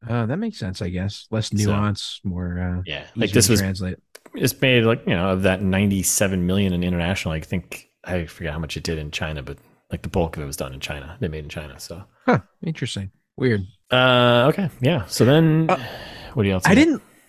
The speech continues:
Speaker 1: well, so, uh, I was trying to adjust my volume for this at the
Speaker 2: Oh,
Speaker 1: beginning.
Speaker 2: God, it was
Speaker 1: And
Speaker 2: obnoxious.
Speaker 1: I didn't like how during Warner Brothers Alcon, or D M G, there was no sound at all.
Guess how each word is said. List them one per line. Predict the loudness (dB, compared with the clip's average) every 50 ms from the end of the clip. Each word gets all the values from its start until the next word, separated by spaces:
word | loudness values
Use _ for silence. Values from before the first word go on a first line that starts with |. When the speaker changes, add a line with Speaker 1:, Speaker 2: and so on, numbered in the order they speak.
| _
Speaker 1:
well, | 4 6 6 8 6 6 4
so, | 4 4 6 6 6 6 4 2 0 _ _ _ _ _ _ _ _ -2
uh, | 2 4 4 4 4 4 2 2 2
I | 2 2 4 4
was | 4 4 2 -2
trying | -4 -2 0 2 4 4
to | 4
adjust | 4 2 2 2 2 2 2 2
my | 2 0 2
volume | 0 0 0 0 2 2 2 4 2 2 0 -2 -6 _
for | -4 -2
this | 0 0 0 0 2
at | 2
the | 4 4 4
Speaker 2:
Oh, | 4
Speaker 1:
beginning. | 2 2 0 0
Speaker 2:
God, | 0 0 2 2 0 0 -2 -8 -6 -2
it | 0
was | 0 2 2
Speaker 1:
And | 2 4 4 6 6
Speaker 2:
obnoxious. | 4 4 2 0 -2 -2 -2 -4 -4 -8 -10 _ _ _ _ _ _ _ _ _ _ _ 2
Speaker 1:
I | 4 4 4 6 6
didn't | 6 6 6 6 4
like | 4 2 0 0 0
how | 0 2 2 4 2 2
during | 2 4 4 4 6 6 4 4 4 2 2 0 -2 -2
Warner | 0 2 2 4 4 2 2
Brothers | 2 2 2 4 4 4 2 2 0 -4 -10 -18 _ _ _ _ _ _ _ _ _ 2
Alcon, | 4 4 4 4 2 2 2 2 4 4 4 2 2 0 -2 _
or | 2 4 4 4 4
D | 4 2 2 2 2
M | 2 0
G, | 0 0 0 2 2 0 0 -2 -6 _ _ 0
there | 4 4 6 6
was | 6 4 2 2 2
no | 2 2 4 4 4 4 4 4 4 4 2
sound | 2 0 0 0 0 0 0 -2
at | -4 -6
all. | -8 -10 -12 -16 _